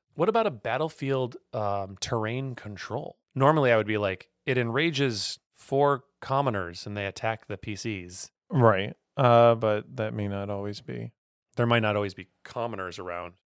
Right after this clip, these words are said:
Speaker 1: And you shouldn't be able to do a legendary action that adds more enemies to the board anyway.
Speaker 2: Right. So
Speaker 1: I do
Speaker 2: he
Speaker 1: like the idea
Speaker 2: could
Speaker 1: if you were a higher level and fighting Wirith, you'd have to fight your way through several possessed, enraged people.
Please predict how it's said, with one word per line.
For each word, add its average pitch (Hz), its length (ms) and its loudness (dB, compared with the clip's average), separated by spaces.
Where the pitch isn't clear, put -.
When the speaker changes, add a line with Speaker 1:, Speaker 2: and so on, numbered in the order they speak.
Speaker 1:
And 135 220 2
you 135 160 0
shouldn't 123 280 0
be 117 80 -2
able 107 120 -2
to 101 60 -6
do 104 120 -2
a - 20 -4
legendary 104 500 -4
action 101 480 -8
that 98 260 -2
adds 110 240 -2
more 101 220 -6
enemies 104 400 -2
to - 80 -12
the 92 80 -6
board 95 380 -2
anyway. 92 480 -8
Speaker 2:
Right. 107 380 2
So - 180 4
Speaker 1:
I 123 40 10
do 120 100 8
Speaker 2:
he 214 60 8
Speaker 1:
like 196 140 4
the 135 60 8
idea 120 100 8
Speaker 2:
could 117 80 8
Speaker 1:
if 120 140 2
you 131 60 -2
were 123 100 4
a - 20 -2
higher 117 260 2
level 107 240 0
and 95 100 -4
fighting 101 280 -4
Wirith, 98 320 -2
you'd 101 100 -8
have 104 140 -6
to - 60 -20
fight 117 180 -2
your 107 100 -8
way 98 140 -4
through 95 180 -10
several 95 540 -6
possessed, 107 480 -4
enraged 98 580 -8
people. - 400 -14